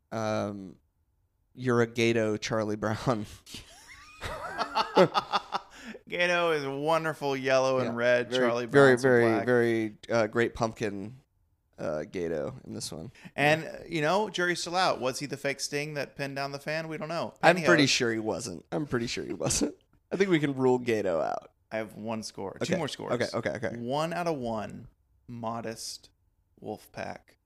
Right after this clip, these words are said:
Speaker 1: Yeah.
Speaker 2: sign. It was a wonderful guy in the front row. Nice button-up shirt all the way up, like a, like a heel pack, a heel,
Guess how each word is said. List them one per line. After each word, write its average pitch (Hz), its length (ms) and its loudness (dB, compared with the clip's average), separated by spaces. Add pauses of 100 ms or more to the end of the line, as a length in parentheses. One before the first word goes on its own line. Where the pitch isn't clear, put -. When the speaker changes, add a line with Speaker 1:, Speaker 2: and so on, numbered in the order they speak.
(300)
Speaker 1:
Yeah. 107 80 -4
Speaker 2:
sign. 107 480 -10 (720)
It - 40 -20
was 113 100 -16
a 120 40 -12
wonderful 147 240 -8
guy 147 120 -4
in 147 60 -6
the 147 60 -10
front - 260 -10
row. 101 380 -8 (500)
Nice 123 240 -10
button-up 127 360 -6
shirt 123 320 -10
all 135 200 0
the 131 80 0
way 104 160 -4
up, 98 180 -6
like 113 140 -8
a, 107 160 -4
like 104 160 -8
a 107 40 -10
heel 131 240 -6
pack, 110 480 -8 (120)
a 123 60 -10
heel, 123 400 -6